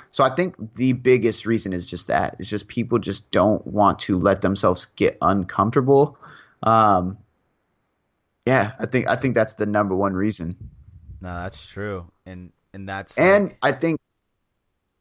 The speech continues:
Speaker 2: Go ahead.
Speaker 1: Sorry, I think, I think, I think people have a tough time realizing, like, what you were saying, like, that it translates. And that's, that's been something that I've been trying to preach a lot. Like,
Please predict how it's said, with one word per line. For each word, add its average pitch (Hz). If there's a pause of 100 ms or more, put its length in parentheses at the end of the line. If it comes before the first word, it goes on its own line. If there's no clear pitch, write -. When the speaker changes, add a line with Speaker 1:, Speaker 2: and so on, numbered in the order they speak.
Speaker 2:
Go 104
ahead. 92
Speaker 1:
Sorry, 107
I 110
think, 165
I 139
think, 139 (100)
I 135
think 147
people 156
have 117
a 95
tough -
time 123 (280)
realizing, 110
like, 101
what 104
you 110
were 92
saying, 87
like, 92
that 107
it 92
translates. 82
And 117
that's, - (280)
that's 147
been 151
something 127
that 107
I've 101
been 107
trying 107
to 90
preach 113
a 95
lot. 95
Like, 95